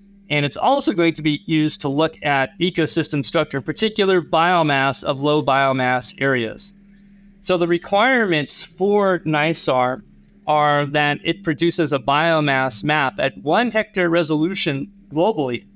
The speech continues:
for areas that have a hundred megagrams per hectare biomass density or less. So jedi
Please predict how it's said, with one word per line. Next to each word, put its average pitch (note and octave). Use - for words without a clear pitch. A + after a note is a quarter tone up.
for D#3
areas F3+
that D#3
have E3
a C#3+
hundred F3
megagrams D3
per D3+
hectare D#3
biomass C#3
density C3+
or C3
less. B2+
So F#3
jedi A3